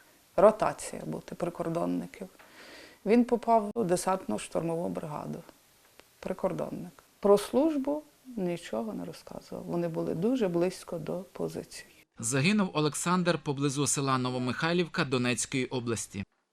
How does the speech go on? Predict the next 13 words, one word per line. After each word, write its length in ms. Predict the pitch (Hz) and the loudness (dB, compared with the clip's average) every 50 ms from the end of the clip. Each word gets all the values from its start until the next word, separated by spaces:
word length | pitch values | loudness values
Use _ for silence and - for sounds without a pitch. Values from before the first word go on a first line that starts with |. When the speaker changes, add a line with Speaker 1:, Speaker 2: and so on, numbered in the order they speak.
| _ _ | _ _
Speaker 1:
Під 120 | - 175 | -6 0
час 260 | - - 185 180 - - | 4 4 4 4 2 0
мінометного 720 | 185 175 175 175 175 175 170 170 - 175 170 170 190 220 | -2 0 0 0 0 0 0 -2 -4 -4 -4 0 0 0
обстрілу 640 | 240 - - - - - 233 226 226 220 220 220 220 - | -2 -2 -8 -12 -4 -2 0 2 2 2 0 -2 -4 -2
п'ятого 380 | - 196 190 190 - 190 180 | 0 0 0 0 0 -2 -2
квітня 680 | 180 - - 214 233 240 240 - - 220 208 208 214 220 - - _ _ _ _ _ _ - - - - - - - - _ _ _ _ _ - - | -2 -4 0 0 0 0 0 -4 -4 -4 -4 -4 -6 -8 -10 -12 _ _ _ _ _ _ -20 -20 -20 -20 -20 -20 -20 -20 _ _ _ _ _ -18 -16
Саша 420 | - - - 180 175 165 - - 180 | -16 -6 -4 -4 -4 -4 -2 -2 -2
був 300 | 165 170 175 170 170 165 - - - - - | -2 0 -2 -2 -2 -6 -10 -16 -20 -20 -18
середньої 460 | - - - 190 180 175 165 175 170 165 | -16 0 4 4 4 4 4 2 -2 0
важкості 600 | 170 170 165 - - - - 165 - - - - | 0 -2 -2 -4 -8 -10 -12 -12 -10 -12 -12 -10
поранення, 760 | - 175 175 - 202 220 233 240 240 233 233 226 226 226 233 - - _ _ _ _ _ - - - - - - - - - - - - - _ _ _ _ _ _ _ _ _ _ _ _ - - | -6 -4 -4 -2 0 2 2 2 4 2 2 0 -2 -4 -6 -8 -12 _ _ _ _ _ -20 -20 -20 -20 -20 -20 -20 -20 -20 -20 -20 -20 -20 _ _ _ _ _ _ _ _ _ _ _ _ -14 -10
а 80 | - 165 | -10 -10
потім, 640 | - - 196 202 226 - - - 208 202 202 202 | -10 -8 -8 -8 -8 -10 -10 -8 -8 -6 -6 -8